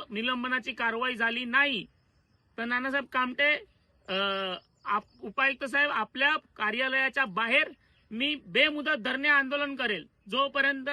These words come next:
या अधिकाऱ्याची, अशा निर्लज्ज आणि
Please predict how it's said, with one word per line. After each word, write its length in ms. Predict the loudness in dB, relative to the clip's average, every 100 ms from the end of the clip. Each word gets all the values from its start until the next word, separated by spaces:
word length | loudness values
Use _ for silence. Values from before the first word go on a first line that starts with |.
| 0
या 280 | 4 6 6
अधिकाऱ्याची, 600 | 4 -2 0 2 0 -4
अशा 280 | 0 2 0 -2 _ _
निर्लज्ज 500 | -2 2 4 2 0 -2 -2 _ _ _ _
आणि 380 | 0 2 2 0